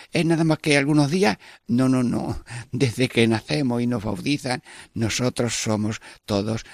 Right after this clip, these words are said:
apóstoles. Eh, es como la luz. La luz, eh, la luz no es para un minuto, es, es para siempre. Hijo de la luz es algo para siempre. Y s-, fermento y semilla, eso es, eh, para siempre.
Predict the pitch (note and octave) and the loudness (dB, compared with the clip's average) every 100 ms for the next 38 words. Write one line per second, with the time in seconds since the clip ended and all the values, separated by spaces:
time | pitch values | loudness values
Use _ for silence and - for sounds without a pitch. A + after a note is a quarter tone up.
0 | - - F#2+ - G#2+ - F2+ E2+ - _ | -10 -4 -4 -2 -2 -4 -8 -6 -8 _
1 | - - - G#2+ - D3 - F3 F#3 D3 | -20 -18 -10 -8 -2 -2 0 0 4 6
2 | D3+ C#3+ - _ - - _ _ - A2+ | 6 4 -2 _ -20 -20 _ _ -4 2
3 | A#2 D#3+ D#3+ - - - A2 - A2 A#2 | 4 2 0 -6 -6 -4 -6 -2 0 2
4 | C#3+ E3+ F#3 - B2 A#2+ A#2+ A#2 A2+ F3+ | 2 2 0 0 0 0 2 2 2 2
5 | - B2 C#3+ - B2 - A2 G2 D3 B2 | 2 0 -2 -6 -6 -4 -6 2 4 4
6 | G#2 A2+ - - - A2+ B2 C3+ C#3+ C#3+ | 0 -4 -12 -14 -4 0 2 4 4 6
7 | F3 - - B2+ A#2+ A#2+ F3 - - G#2 | 4 2 -4 -2 0 0 -2 -2 -6 -4
8 | G2 B2+ A#2 A2+ - - - - - A#2+ | 0 2 4 2 -2 -18 -20 -8 -2 2
9 | A#2+ A#2 A#2 G#2+ - - B2 A#2 C#3 C3 | 4 4 4 0 -4 -4 -2 2 2 4
10 | D3 C#3 D3 D3+ D#3 D3 D#3 - - - | 2 4 2 2 2 2 0 -4 -10 -8
11 | C#3 D3 F3 A2+ C#3 C3+ - A#2+ G#2+ E3+ | -4 -2 -2 -4 -10 -12 -8 -8 -2 2
12 | C#3+ C#3+ | 4 2